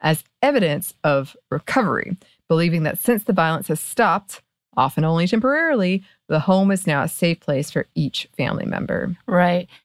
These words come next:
Speaker 2: And actually, there was a Charleston newspaper, uh, called the Post and Courier, which received a Pulitzer for their three-part series on domestic violence in South Carolina. And they pinpointed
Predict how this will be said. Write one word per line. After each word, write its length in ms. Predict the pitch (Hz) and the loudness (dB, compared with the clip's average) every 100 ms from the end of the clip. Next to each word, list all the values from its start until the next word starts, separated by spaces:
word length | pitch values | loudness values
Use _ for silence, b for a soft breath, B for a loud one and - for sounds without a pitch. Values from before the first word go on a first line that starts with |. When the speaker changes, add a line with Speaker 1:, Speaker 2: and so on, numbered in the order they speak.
| _ - | _ -2
Speaker 2:
And 120 | 240 | -2
actually, 240 | 285 - | -2 -2
there 100 | 269 | -2
was 180 | 208 202 | 0 -2
a 140 | - 196 | -4 -6
Charleston 800 | - 190 208 - 196 185 - | -2 -2 -2 -2 -2 -2 -4
newspaper, 880 | 185 208 226 185 170 - 170 170 170 - | -2 -2 -2 -4 -2 0 0 0 -2 -2
uh, 340 | 180 160 170 | -2 0 -4
called 320 | - 175 165 | 0 0 2
the 60 | 175 | -2
Post 440 | - 180 - - - | -2 -2 -4 -18 -2
and 240 | 180 170 | 0 0
Courier, 560 | - - 240 285 339 359 B _ _ _ _ 175 | -2 0 2 2 0 -4 B _ _ _ _ -4
which 240 | 185 208 | 0 2
received 480 | 208 - 185 208 240 | 2 0 -2 0 0
a 80 | 180 | -2
Pulitzer 640 | - - 175 190 - 254 269 | -4 -4 0 0 0 0 0
for 220 | - 196 | 0 2
their 120 | 180 | 0
three-part 560 | - 196 220 - 202 - | 0 0 0 0 0 0
series 460 | - 170 170 175 | -6 -4 -4 -2
on 140 | 185 170 | 0 2
domestic 420 | 170 175 - 196 | 2 2 0 -4
violence 460 | 165 160 170 165 - | 0 2 0 -4 -4
in 160 | 180 185 | 0 0
South 280 | 180 147 - | 0 -2 -2
Carolina. 680 | 160 151 170 208 180 165 160 B B B | -6 -2 0 0 0 -2 -4 B B B
And 120 | 190 | -2
they 80 | 190 | -2
pinpointed 760 | - 240 285 320 320 330 302 | 2 2 2 0 0 0 -4